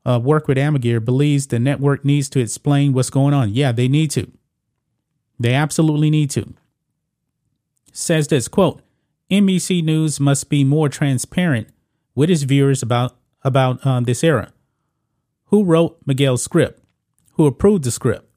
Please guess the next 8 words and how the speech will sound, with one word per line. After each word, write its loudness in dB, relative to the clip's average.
Are 2
he 0
and 0
his 0
producers 0
suspended -2
during 2
an 2